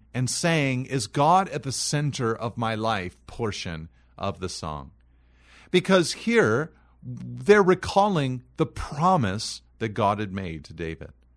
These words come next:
Now, before they rejoice and exult over the eternal promise that God had made to David, the, of the forever kingdom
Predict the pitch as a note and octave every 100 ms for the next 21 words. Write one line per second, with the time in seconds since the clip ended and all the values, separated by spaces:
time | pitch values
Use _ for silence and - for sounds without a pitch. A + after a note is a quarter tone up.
0 | _ _ _ - B2+ C#3+ C#3+ D3+ D#3 D3
1 | - F3 F3+ D3+ C#3 A#2+ A2+ A2+ A#2 C3
2 | C#3 - - A#2 A2+ F#2 G#2 A#2+ C3+ -
3 | - _ _ _ B2 C#3 C3 C3 A#2 B2
4 | A2+ A2 F#2+ - _ _ _ _ _ _
5 | _ _ _ _ _ _ _ - C3+ -
6 | - G3+ A3 E3 A2 - G2 E2+ D2+ -
7 | - F#2+ G2 F#2 F2 F#2 E2+ F2+ E2+ D2+
8 | F2 D#2+ D#2+ D2 - - _ _ _ _
9 | _ A2 D3 C#3+ D3 B2+ D3 D3+ D3 E3
10 | E3+ F3+ - F3 F3+ D#3 F#2+ E2 E2